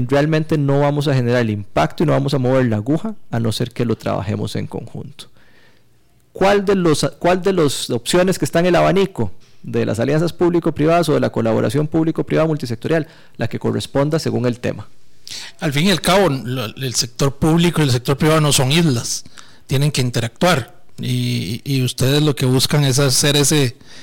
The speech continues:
Speaker 2: ese puente de enlace que muchas veces hace falta porque como pareciera,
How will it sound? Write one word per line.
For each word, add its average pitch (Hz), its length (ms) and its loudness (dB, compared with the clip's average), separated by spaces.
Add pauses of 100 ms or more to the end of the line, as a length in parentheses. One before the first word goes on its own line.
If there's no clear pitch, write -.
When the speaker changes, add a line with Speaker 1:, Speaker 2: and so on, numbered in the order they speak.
(120)
Speaker 2:
ese 139 220 2
puente 151 460 2
de 127 120 2
enlace 139 520 0 (540)
que 131 100 0
muchas 131 340 0
veces 135 380 2
hace 131 220 2
falta 139 320 0
porque 123 300 -2
como 127 240 -8
pareciera, 131 720 0